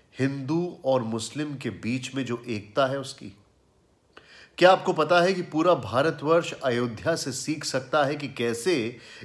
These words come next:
इस देश में सेक्युलरिज्म आ सकता है? इसके उदाहरण मैं आपको बताता हूं।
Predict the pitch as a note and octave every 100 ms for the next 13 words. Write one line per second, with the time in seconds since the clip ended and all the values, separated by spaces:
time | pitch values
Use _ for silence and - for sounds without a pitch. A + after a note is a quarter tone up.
0 | - D3 A2 - C3 D#3+ - E3+ F#3 -
1 | C#3+ C3+ G3 A3 A3+ F#3+ F3 F3+ D#3 -
2 | A#2+ - E2 D#2 - _ _ _ _ _
3 | _ _ _ _ _ - _ _ _ _
4 | _ _ G#3 G#3 B3+ G3+ D3 D#3+ B2 G2
5 | F2+ F#2+ F2 D#2 - -